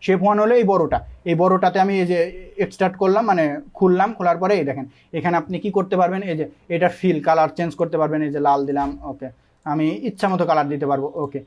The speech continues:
এখানে একটু ম্যাজিক দেখাই, হ্যাঁ, সুন্দর ব্যাকগ্রাউন্ড করার জন্য। এই যে লিনিয়ারটা দিয়ে দেবেন, লিনিয়ারটা দিয়ে এইটার মনে করেন যে আপনি নি-, লাল দিলেন, ওকে, আর এটাতে মনে করেন যে ক্লিক করে নীল দিলেন, নীল দিলেন, দেখছেন?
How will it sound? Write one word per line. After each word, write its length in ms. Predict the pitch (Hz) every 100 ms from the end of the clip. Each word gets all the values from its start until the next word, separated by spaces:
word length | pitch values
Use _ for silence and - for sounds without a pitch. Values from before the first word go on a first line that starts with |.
| _ -
এখানে 200 | 175 185
একটু 180 | 190
ম্যাজিক 300 | 196 160 151
দেখাই, 240 | 147 139 151
হ্যাঁ, 140 | 214
সুন্দর 380 | 190 214 202 175
ব্যাকগ্রাউন্ড 380 | 165 156 156 151
করার 260 | 156 143
জন্য। 260 | 135 127 127 _ _
এই 100 | 147
যে 80 | 139
লিনিয়ারটা 440 | 147 160 160 156
দিয়ে 180 | 180 180
দেবেন, 260 | 185 247 254 -
লিনিয়ারটা 420 | 160 156 151 160
দিয়ে 300 | 156 165 208
এইটার 380 | 254 208 151 151
মনে 200 | 151 143
করেন 220 | 139 139
যে 60 | 143
আপনি 200 | 139 151
নি-, 340 | 156 - -
লাল 240 | 156 135 123
দিলেন, 220 | 120 123 - _ _ -
ওকে, 280 | 190 - 151
আর 120 | 180 160
এটাতে 300 | 147 139 143
মনে 200 | 143 139
করেন 260 | 139 135
যে 200 | 135 147 - 180
ক্লিক 260 | - 165 151
করে 260 | 185 208 294 - _ -
নীল 320 | 147 156 147
দিলেন, 280 | 131 123 123 131 _ _ _ _ _ _ _ _ -
নীল 280 | 147 131 123
দিলেন, 220 | 120 127 196
দেখছেন? 280 | 220 202 170